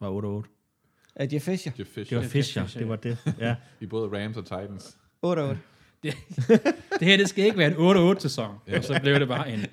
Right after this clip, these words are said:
Speaker 2: Otte og otte.
Speaker 3: Otte
Speaker 4: I don't want
Speaker 3: sæson.
Speaker 4: that eight and eight
Speaker 3: Og det er
Speaker 4: bullshit.
Speaker 3: derfor, det er derfor, han ikke kan blive otte og otte mere.
Speaker 4: <laughs>
Speaker 1: Jamen, det er derfor, de indførte, øh, sytten kampe.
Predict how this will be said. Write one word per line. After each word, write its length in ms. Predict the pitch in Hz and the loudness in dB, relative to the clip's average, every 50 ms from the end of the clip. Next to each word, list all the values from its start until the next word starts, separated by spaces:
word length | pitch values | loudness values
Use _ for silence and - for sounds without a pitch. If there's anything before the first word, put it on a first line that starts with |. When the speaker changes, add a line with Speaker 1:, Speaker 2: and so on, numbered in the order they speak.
| - _ - | -12 _ 2
Speaker 2:
Otte 180 | 196 190 185 170 | 4 4 6 4
og 60 | 147 | 2
otte. 140 | 143 143 127 - - - - | 2 0 -4 -8 -10 -6 -6
Speaker 3:
Otte 140 | 107 101 120 | -4 -2 2
Speaker 4:
I 40 | 151 | 4
don't 40 | 180 | 4
want 120 | 196 214 | 6 6
Speaker 3:
sæson. 180 | 208 208 214 208 | 6 4 4 4
Speaker 4:
that 180 | 208 208 202 190 | 2 2 2 2
eight 180 | 202 208 220 220 | 2 4 4 4
and 80 | 208 208 | 2 2
eight 240 | 208 202 196 - | 0 0 0 2
Speaker 3:
Og 80 | 208 214 | 2 2
det 80 | 214 170 | 4 4
er 80 | 143 | 2
Speaker 4:
bullshit. 20 | 156 147 143 | 2 2 0
Speaker 3:
derfor, 100 | - - - - | -4 -8 -16 -12
det 80 | - | -6
er 40 | 123 | -4
derfor, 180 | 139 135 139 135 | -4 -2 -2 -4
han 100 | 135 131 | -8 -8
ikke 600 | 127 - 135 131 127 131 127 123 123 123 123 120 | -6 -6 -4 -4 -4 -4 -6 -8 -6 -8 -8 -6
kan 220 | 131 131 123 123 | -6 -6 -6 -4
blive 120 | 127 127 110 | -4 -2 0
otte 120 | 123 127 123 | 0 2 2
og 60 | 113 | 2
otte 120 | 117 113 | 0 0
mere. 180 | 110 170 190 170 | -2 -2 -2 -2
Speaker 4:
<laughs> 100 | 165 - - - 208 - - 247 - - 254 277 - 196 185 - - - - - - - - - - _ - 185 - - - - - - _ _ _ - 117 107 135 156 170 170 - - 98 | 2 6 8 8 10 10 8 6 6 6 4 4 4 2 0 -2 -4 -8 -12 -12 -10 -10 -12 -12 -10 _ -12 -12 -12 -12 -16 -16 -16 -18 _ _ _ -4 -4 -4 -4 -6 -10 -12 -10 -8 -6
Speaker 1:
Jamen, 140 | 101 101 | -4 -2
det 20 | 110 | 0
er 100 | 110 123 | 2 2
derfor, 140 | 131 127 127 | 2 2 0
de 360 | 113 101 101 98 98 98 107 | 0 0 0 0 -2 -2 -4
indførte, 460 | - 113 120 120 - 107 95 - 101 | -2 -2 -2 -2 -2 -4 -4 -4 -4
øh, 80 | 95 101 | -6 -4
sytten 240 | - 120 120 120 | -6 -6 -6 -4
kampe. 220 | 110 110 98 104 | -4 -4 -4 -4